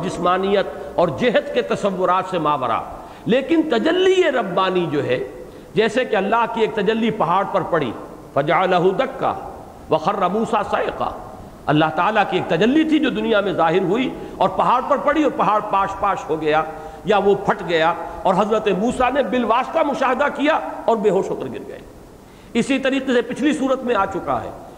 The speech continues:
کہ اللہ کی ایک تجلی کا ظہور ہوگا، يَوْمَ يُكْشَفُ عَنْ سَاقٍ وَيُدْعَوْنَ إِلَى السُّجُودِ، اور میں تفصیل سے بیان کر چکا ہوں کہ اس میں جو یہ رائے ہے کہ اس سے مراد جو ہے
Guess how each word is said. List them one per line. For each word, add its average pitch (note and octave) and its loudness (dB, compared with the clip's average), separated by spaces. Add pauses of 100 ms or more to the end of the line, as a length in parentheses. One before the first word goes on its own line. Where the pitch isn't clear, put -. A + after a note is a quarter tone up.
(160)
کہ G3+ 2
اللہ A3+ 2
کی B3+ -2
ایک A3 0
تجلی B3 2
کا B3+ 0
ظہور A3+ 2
ہوگا، A#3+ 4 (300)
يَوْمَ A3 4
يُكْشَفُ G3+ 0
عَنْ F3 2
سَاقٍ F3 2
وَيُدْعَوْنَ D#3+ 2
إِلَى C#3+ 0
السُّجُودِ، C3+ -2 (300)
اور D#3+ 0
میں F#3+ 2
تفصیل B3 0
سے A3 2
بیان E3+ 2
کر D#3 0
چکا D#3 0
ہوں D3 2 (420)
کہ E3+ 0
اس F#3 2
میں G#3 2
جو F3+ 4
یہ A3+ 2
رائے G#3+ 2
ہے F#3+ 2
کہ F3+ 0
اس E3 0
سے F#3+ 2
مراد E3 2
جو E3+ 2
ہے D#3+ 2